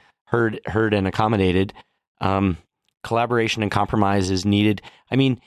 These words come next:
I guess it does depend on the type of community. I'm, I'm actually gonna be going out to Bentonville at the end of this month,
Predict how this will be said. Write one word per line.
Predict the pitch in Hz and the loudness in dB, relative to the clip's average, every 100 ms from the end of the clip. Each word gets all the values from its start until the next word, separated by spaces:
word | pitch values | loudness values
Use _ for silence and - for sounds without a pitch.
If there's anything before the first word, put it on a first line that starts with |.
| _ - | _ -6
I | 127 | -2
guess | 160 147 | -2 -2
it | |
does | 135 147 | -2 0
depend | 120 - 123 123 | 0 0 0 2
on | 107 | 2
the | |
type | 95 98 107 | 2 0 0
of | 110 | -2
community. | - 101 107 113 123 - | 0 2 4 2 0 0
I'm, | 117 - | -2 0
I'm | 107 | -2
actually | 120 - 110 | 0 -2 -2
gonna | 107 | 0
be | 104 | 2
going | 104 104 104 | 2 2 0
out | 101 | -2
to | 92 | -4
Bentonville | 90 104 101 98 95 | -2 -2 0 2 0
at | 98 | 0
the | 95 | 2
end | 95 | 2
of | 90 | 2
this | 87 | 0
month, | 95 95 | 0 -2